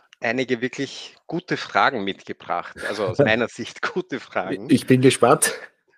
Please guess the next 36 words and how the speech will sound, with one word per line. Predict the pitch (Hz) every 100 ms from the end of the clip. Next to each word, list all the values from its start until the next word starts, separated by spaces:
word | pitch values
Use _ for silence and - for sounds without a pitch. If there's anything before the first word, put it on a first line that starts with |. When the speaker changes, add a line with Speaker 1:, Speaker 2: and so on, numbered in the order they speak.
| _
Speaker 1:
Weil, | 131 107 113 117 117
äh, | 98
weil | 113 117 117 120 113 104 110 113
für | 110
mich | 123 135
haben | 139 123
sich | 123
doch | 127 127
ein | 135
paar | 123
Fragen | - 92 107 123
aufgetan | 95 113 - - 82 85 87
in | 90
den | 92
Speaker 2:
Mhm. |
Speaker 1:
letzten, | 87 95 107 110 101 98 95 98
äh, | 98 98 98 95
paar | - 95
Folgen | 92 104 92 90 127 170 _ _
von | 120 110
dir. | 104 107 180 - - - _
Und | 131
ich | 120 135
möchte | 139 -
gleich | 123 131
zu | -
Beginn, | 160 - 123 165 160 -
ähm, | 120 120 120 127 - -
vielleicht | - 120 -
mit | 135
der | -
Folge | - 120 139
hundertfünfzehn | 117 131 - 156 175 - 117
beginnen. | 98 - 95 120 170
Das | 117
war, | 110 107 113